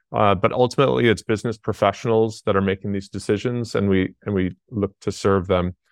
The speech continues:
I think more specifically in terms of my role, you know, looking after the risk and compliance business as well as our research arm, uh, we call it the risk and research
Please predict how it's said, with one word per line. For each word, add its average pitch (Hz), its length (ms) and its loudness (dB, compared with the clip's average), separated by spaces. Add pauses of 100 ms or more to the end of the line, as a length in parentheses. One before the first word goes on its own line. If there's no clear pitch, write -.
(300)
I 120 100 4
think 156 220 0
more 135 300 4
specifically 127 840 -2
in 104 140 -2
terms 110 380 -4
of 98 280 0
my 101 200 0
role, 104 480 0 (120)
you 101 80 -10
know, 98 100 -4
looking 101 340 -6
after 98 540 -2 (100)
the 101 80 -4
risk 101 220 -4
and 104 100 -6
compliance 101 500 0
business 107 560 -4
as 95 160 -4
well 101 160 6
as 95 140 0
our 92 100 0
research 104 500 -2
arm, 90 360 -2 (440)
uh, 101 180 2
we 110 80 -2
call 120 200 4
it 110 80 -2
the 117 80 0
risk 110 300 0
and 107 100 0
research 123 560 -2